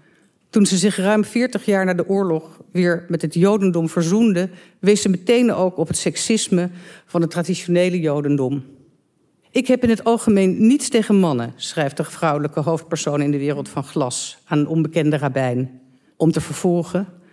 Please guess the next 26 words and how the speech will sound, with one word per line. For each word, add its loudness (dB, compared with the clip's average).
"Het -8
enige 4
dat 0
ik -6
tegen 2
mannen 4
in 2
het 0
algemeen 2
heb, -2
is 0
dat 0
zij 0
meestal 0
iets 0
tegen -2
vrouwen 0
hebben. -4
En 2
dan 6
met 6
name 2
in 0
het 0
religieuze 0
jodendom." 0